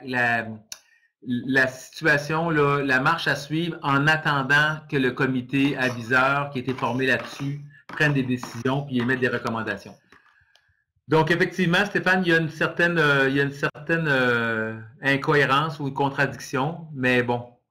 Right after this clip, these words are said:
je pense qu'on va devoir vivre avec celle-là jusqu'à ce qu'une décision finale soit prise avec, euh,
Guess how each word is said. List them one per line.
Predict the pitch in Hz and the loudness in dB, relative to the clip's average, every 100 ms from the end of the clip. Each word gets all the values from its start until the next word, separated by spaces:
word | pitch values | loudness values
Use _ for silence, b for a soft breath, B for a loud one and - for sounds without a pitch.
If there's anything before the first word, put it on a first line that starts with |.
| _ - | _ -20
je | - | -6
pense | 131 131 | -4 -4
qu'on | 131 | -4
va | 117 117 | -2 -2
devoir | 117 120 120 | 0 0 0
vivre | 127 120 | -2 -2
avec | 113 | -4
celle-là | 113 113 110 120 | -4 -4 0 -2
jusqu'à | 120 117 127 | -2 -8 -6
ce | 120 | -6
qu'une | - 113 107 107 104 104 107 | -4 -2 -2 -2 -4 -6 -6
décision | 110 - 123 | -6 -6 -8
finale | 123 117 120 | -6 -4 -4
soit | 120 104 | -4 -8
prise | - 120 113 | -8 -8 -6
avec, | 98 101 | -6 -6
euh, | 101 98 95 | -6 -6 -6